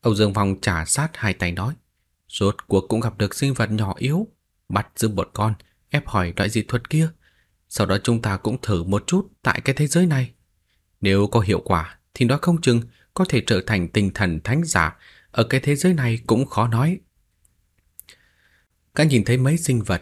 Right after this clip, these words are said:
giống như là chuột, nhưng lớn hơn rất nhiều, đều lớn cỡ lợn rừng, trắng trắng như tuyết, vô cùng sắc bén. Một thân da lông màu tím sáng ngời, hai mắt sáng ngời có thần. Bốn con chuột tím đang tiến công một con mãnh cầm màu nâu.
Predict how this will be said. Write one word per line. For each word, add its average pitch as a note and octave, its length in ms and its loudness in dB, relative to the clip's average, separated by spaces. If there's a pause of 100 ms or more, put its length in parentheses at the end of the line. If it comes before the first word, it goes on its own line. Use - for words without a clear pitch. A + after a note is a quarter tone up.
(140)
giống B2 240 0
như B2+ 120 0
là F2+ 200 -2
chuột, - 220 0 (640)
nhưng G2+ 320 2
lớn A2+ 120 4
hơn A2 180 0
rất D#3+ 200 -2
nhiều, E2+ 240 -2 (580)
đều A2+ 160 4
lớn C3+ 300 2
cỡ D#3 100 2
lợn B2+ 240 0
rừng, G2 220 0 (500)
trắng E2+ 320 0
trắng C#3+ 220 0
như G#2 220 0
tuyết, E3 180 0 (120)
vô B2+ 220 4
cùng E2+ 200 -2
sắc - 240 -6
bén. A2+ 200 -4 (800)
Một C3+ 160 2
thân D#3+ 160 2
da D#3+ 140 0
lông D3 240 0
màu E2+ 220 0
tím D#3+ 240 2
sáng F3 320 -2
ngời, E2 240 0 (480)
hai F#2+ 180 0
mắt B2+ 180 0
sáng E3 320 0
ngời F2 260 0
có D#3 200 0
thần. F#2 160 0 (1500)
Bốn A#2 280 2
con A2+ 160 0
chuột - 220 -2
tím C3 220 2 (200)
đang A2+ 220 0
tiến E3+ 300 2
công D#3+ 200 2
một G#2+ 160 -2
con C3+ 200 0
mãnh C3 240 -2
cầm F2 220 0
màu D#2 120 -4
nâu. G#2+ 300 -2